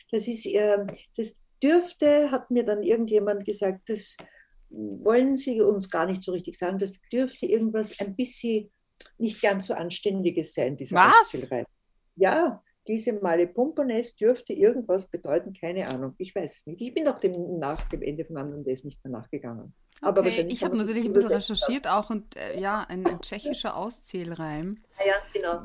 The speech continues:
Speaker 2: Wir
Speaker 1: Ja, genau.
Speaker 2: belassen's dabei.
Speaker 1: Ja.
Speaker 2: <laughs> Ingrid Riegler, geboren worden am achtzehnten November neunzehnhundertfünfzig in Wien. Erzähl mir, wie du aufgewachsen bist.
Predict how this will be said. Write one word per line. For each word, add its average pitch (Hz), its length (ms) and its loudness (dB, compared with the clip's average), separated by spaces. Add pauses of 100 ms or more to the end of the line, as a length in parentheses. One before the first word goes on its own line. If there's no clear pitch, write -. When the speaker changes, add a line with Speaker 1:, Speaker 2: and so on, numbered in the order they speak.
Speaker 2:
Wir 302 100 2
Speaker 1:
Ja, 330 120 -6
genau. 349 240 6
Speaker 2:
belassen's 226 260 -2
dabei. 185 560 4 (600)
Speaker 1:
Ja. 339 260 4 (240)
Speaker 2:
<laughs> - 400 0
Ingrid 330 420 2
Riegler, 262 300 4
geboren 262 480 2
worden 254 180 -2
am 240 180 -6
achtzehnten 262 520 -2
November 226 580 4
neunzehnhundertfünfzig 240 1400 -2
in 226 200 -2
Wien. 220 300 -2 (340)
Erzähl 262 380 -2
mir, 339 200 -2
wie 269 180 -2 (100)
du 330 280 -2
aufgewachsen 185 840 -6
bist. - 460 -12